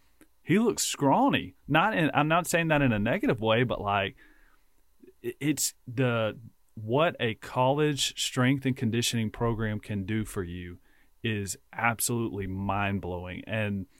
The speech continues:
so I say that to say, like, I can't wait to see what this strength and conditioning staff does with Jordan Nesbitt, 'cause he's got such a great frame,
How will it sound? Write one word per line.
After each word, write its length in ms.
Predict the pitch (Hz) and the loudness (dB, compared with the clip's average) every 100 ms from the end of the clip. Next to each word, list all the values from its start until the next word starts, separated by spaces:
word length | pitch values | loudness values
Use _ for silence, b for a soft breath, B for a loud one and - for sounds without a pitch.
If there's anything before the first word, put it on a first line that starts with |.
| b b | b b
so 280 | - 113 95 - | -4 -2 -2 2
I 140 | 117 | 2
say 320 | - 143 180 | 2 2 4
that 160 | 120 104 | 4 2
to 80 | 107 | -2
say, 240 | - 107 | 0 0
like, 160 | 98 - | 0 0
I 180 | 107 139 | 0 2
can't 280 | - 120 | 0 -2
wait 220 | - 107 - | -2 -4 -4
to 80 | - | -2
see 320 | - 110 104 | -2 0 -2
what 440 | 98 101 104 95 b b b - | -2 0 0 -2 b b b -8
this 240 | 107 104 | -4 -2
strength 480 | - - - 127 107 | -2 -4 -2 -2 0
and 80 | 104 | -4
conditioning 480 | 117 117 127 113 101 | -2 -2 0 -2 -4
staff 320 | - 95 92 - | -2 -2 -2 -2
does 240 | 104 98 | -4 -2
with 140 | 98 | -6
Jordan 320 | 87 98 92 87 | -8 -8 -6 -4
Nesbitt, 360 | 107 - 92 | -4 -4 -8
'cause 180 | - 104 | -8 -6
he's 120 | 98 | -4
got 180 | 95 98 | -2 -2
such 240 | - 113 | -2 -4
a 60 | 95 | -6
great 320 | 87 98 135 | -4 -4 -4
frame, 520 | - 104 104 95 90 | -6 -4 -2 -2 -4